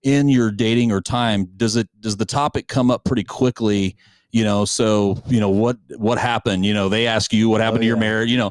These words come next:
Speaker 2: Yeah.
Speaker 1: because it does give you a lot of insight into that person. It's not like you're just, you know, it's the old,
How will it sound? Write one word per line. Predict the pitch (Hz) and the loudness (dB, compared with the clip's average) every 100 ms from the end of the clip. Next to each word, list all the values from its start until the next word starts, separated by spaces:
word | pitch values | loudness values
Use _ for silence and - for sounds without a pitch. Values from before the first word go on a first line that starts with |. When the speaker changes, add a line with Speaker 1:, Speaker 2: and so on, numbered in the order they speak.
| - | -6
Speaker 2:
Yeah. | 113 98 - | -8 -8 -2
Speaker 1:
because | 247 226 214 | 0 2 2
it | 175 | 0
does | 214 196 | 0 0
give | 175 170 | 0 2
you | 165 | 4
a | |
lot | 143 143 | 4 2
of | 120 | 2
insight | 156 - 143 123 | 0 0 0 0
into | 123 | 2
that | 120 110 | 0 0
person. | 156 - | -2 0
It's | 117 - | -2 0
not | 165 | 0
like | 147 123 | 0 0
you're | 127 | 0
just, | 113 120 - - _ _ _ | 2 0 -4 -14 _ _ _
you | 131 123 | -2 0
know, | |
it's | 110 - | 0 0
the | 123 | 0
old, | 120 107 | 0 -2